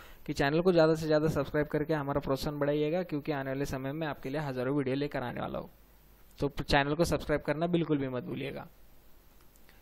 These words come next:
ये देखिए दोस्तों, जैसे कि अभी आप स्क्रीन पे देख सकते हो, ये हमारे एक कस्टमर का प्लान था, जिन्होंने YouTube पर, अ, आप ही की तरह वीडियो देखकर मुझे कॉल किया था। आप देख सकते हो इनका मकान किस टाइप में है, आप देख सकते हो यहाँ पर।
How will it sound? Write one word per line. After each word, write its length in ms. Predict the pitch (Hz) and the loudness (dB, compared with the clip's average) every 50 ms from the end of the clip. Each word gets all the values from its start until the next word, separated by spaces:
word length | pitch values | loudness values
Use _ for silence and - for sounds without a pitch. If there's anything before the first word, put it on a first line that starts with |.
| - - - | -10 -2 2
ये 60 | 156 | 6
देखिए 240 | 165 180 175 190 185 | 6 8 8 8 8
दोस्तों, 240 | 180 180 170 - 180 | 8 8 6 4 2
जैसे 220 | 160 160 156 170 | 2 2 2 2
कि 80 | 160 170 | 4 4
अभी 140 | 160 156 160 | 6 6 6
आप 80 | 156 | 4
स्क्रीन 280 | 156 - - 160 156 151 | 2 0 -4 -4 -2 0
पे 80 | 165 | 0
देख 160 | 151 156 160 160 | 2 2 0 0
सकते 240 | - 156 - - | -2 -2 2 4
हो, 60 | 170 165 | 4 6
ये 120 | 156 156 | 6 4
हमारे 280 | 147 143 143 147 147 147 | 4 2 2 2 2 2
एक 100 | 139 - | 2 0
कस्टमर 360 | 143 135 - 156 151 151 147 | -2 -2 -2 -2 -2 0 0
का 100 | 151 156 | 0 0
प्लान 340 | - 160 151 151 156 160 151 | 0 0 0 0 -2 -2 -4
था, 220 | - 165 170 175 | -2 -2 -2 -2
जिन्होंने 440 | 165 151 143 143 143 147 147 143 143 | 0 -2 -2 -2 -2 0 0 0 2
YouTube 220 | 135 - 143 - - | 2 0 0 2 4
पर, 140 | 151 151 | 4 4
अ, 420 | 160 - - - - - - - - | 2 0 -6 -14 -20 -16 -8 -4 -2
आप 300 | 135 139 135 131 135 - 151 | 0 2 2 2 2 0 0
ही 60 | 143 | 0
की 80 | 151 | 0
तरह 140 | 147 147 147 | 2 2 2
वीडियो 260 | 147 139 139 139 139 | 2 2 0 0 0
देखकर 260 | 135 139 135 - 147 143 | 0 -2 -2 -2 -4 -4
मुझे 200 | 143 139 139 139 | -2 -2 -4 -4
कॉल 240 | - 139 139 139 | -2 0 -2 -2
किया 180 | 135 - 147 147 | -2 -2 -2 -2
था। 140 | 151 151 143 | 0 0 -2
आप 60 | 135 | -2
देख 220 | 135 139 139 139 | -2 -2 -2 -2
सकते 280 | - - - - - 160 | -2 -6 -6 0 2 4
हो 120 | 160 160 | 4 4
इनका 240 | 151 143 143 - 143 | 4 0 -2 -2 -2
मकान 300 | 139 139 135 - 143 139 | -2 -4 -4 -6 -6 -6
किस 240 | 135 - 139 143 - | -4 -4 -6 -2 -2
टाइप 240 | 143 139 135 - 143 | 0 -2 -2 -2 -4
में 100 | 143 139 | -4 -2
है, 100 | 139 139 | -2 -2
आप 140 | 135 135 131 | -2 -4 -4
देख 240 | 127 131 135 131 | -4 -4 -4 -4
सकते 260 | - 143 131 - - 139 | -4 -8 -6 -2 0 2
हो 60 | 135 | 2
यहाँ 140 | 131 135 131 | 2 2 2
पर। 240 | - 147 151 160 | 4 2 2 2